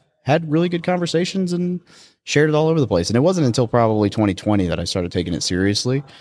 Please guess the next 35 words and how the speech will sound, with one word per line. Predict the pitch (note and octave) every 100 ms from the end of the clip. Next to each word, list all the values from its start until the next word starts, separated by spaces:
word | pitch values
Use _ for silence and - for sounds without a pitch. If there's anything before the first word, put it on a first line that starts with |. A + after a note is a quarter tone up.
| - - -
And | E2+
then | F#2
I | E2+ G#2
actually | C3+ - G#2
just | F#2 F#2 F#2
dumped, | F#2+ F#2+ F#2+ - - _ _ _ _ _ _ _ _ _ _ _ _ _
well, | E2 D2+
I |
guess | D#2 -
the | D#2
money | E2+ E2+ E2
doesn't | E2 E2 D#2
matter, | D2+ E2 E2
but | E2 D2+ - _ _ _ _ _ E2+
a |
decent | F#2 G#2+ G#2+ F#2+
chunk | G2 F#2
of | -
change. | G#2 F2+ F2+ F#2+ G2 -
I | F2+
paid, | - F#2+ F2+ F2+
uh, | E2+ F2 E2+ - - _ _ _ _ _ -
I'll, | E4 -
I'll | G2+
give | F#2 F2
him | E2
a |
plug. | - F2 F#2 F#2
Kevin | A#2 A2
Leahy, | G#2+ G2+ F#2+ F2
if | E2+
anyone | G#2 F#2+ F2+
knows | F#2 F2+ F2+ F2 - -
any, | G2+ F#2+
you | F2+